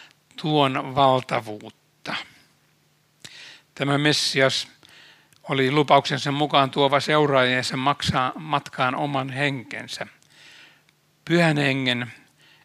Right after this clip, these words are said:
että heille tulisi mahdolliseksi ymmärtää tapahtumien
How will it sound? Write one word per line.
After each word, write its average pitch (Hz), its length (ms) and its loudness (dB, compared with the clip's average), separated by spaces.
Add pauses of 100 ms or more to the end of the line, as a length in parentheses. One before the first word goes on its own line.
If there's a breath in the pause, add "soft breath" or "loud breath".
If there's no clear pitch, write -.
että 147 220 -4
heille 135 340 0
tulisi 131 420 -6
mahdolliseksi 131 840 -2
ymmärtää 127 760 0 (680 soft breath)
tapahtumien 120 880 -4